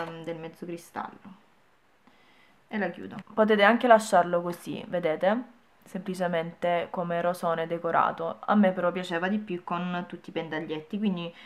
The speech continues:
non dovete fare altro che applicare i pendaglietti nel, nella parte centrale, che è questa qui, quella sotto, vedete? Che corrisponde a quella della monachella,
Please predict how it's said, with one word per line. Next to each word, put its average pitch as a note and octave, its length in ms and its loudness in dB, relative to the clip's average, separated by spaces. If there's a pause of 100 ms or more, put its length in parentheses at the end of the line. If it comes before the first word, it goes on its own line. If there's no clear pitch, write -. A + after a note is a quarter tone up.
(160)
non F#3+ 120 -2
dovete G3+ 260 2
fare F#3+ 180 4
altro E3+ 380 4
che F3 260 -2 (220)
applicare F#3 480 2
i E3+ 40 2
pendaglietti F3 720 -2
nel, E3 600 -4 (800)
nella F3 280 2
parte F3 340 6
centrale, G#3 680 6
che G#3+ 100 -4
è F#3+ 40 -6
questa G3 340 -4
qui, F#3+ 560 -6
quella E3+ 220 -10
sotto, - 560 -8 (160)
vedete? F#3 580 -8 (140)
Che F3+ 120 -6
corrisponde E3+ 580 -8
a E3+ 60 -8
quella E3 500 -8
della E3+ 240 -8
monachella, E3+ 720 -6